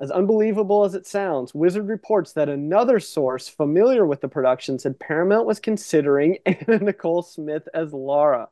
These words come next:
a rumor that has irked many diehard fans. Of course, Wizard couldn't resist polling their A O L users to get the opinion of the fans, which found Elizabeth Hurley to be the favorite with forty-two percent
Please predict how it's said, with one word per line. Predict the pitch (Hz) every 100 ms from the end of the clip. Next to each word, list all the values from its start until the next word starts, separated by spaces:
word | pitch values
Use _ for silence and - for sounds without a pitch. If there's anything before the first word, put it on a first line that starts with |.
| -
a | 139
rumor | 135 175 226 196 143
that | 135
has | 135 131 -
irked | 151 139
many | 143 131 160 175 165
diehard | 139 131 127 120 117
fans. | - 117 120 - _ _ -
Of | 143
course, | - 202 208 -
Wizard | 180 185 180
couldn't | - 220 226
resist | 185 165 175 -
polling | - 185 196 202 202
their | 165 151 -
A | 175
O | 208 202
L | 196 175
users | 147 135 135
to | -
get | 135 151 180 -
the | 151
opinion | 143 - 180 196
of | 170 156
the | 170
fans, | - 170 165 127 127 - _ _
which | 139 -
found | 151 147
Elizabeth | 143 147 175 190 220 -
Hurley | 190 165 139
to | 131 139
be | 135
the | 131
favorite | - 156 160 175 196
with | 170 -
forty-two | 160 156 147 - 135
percent | 131 - 127 139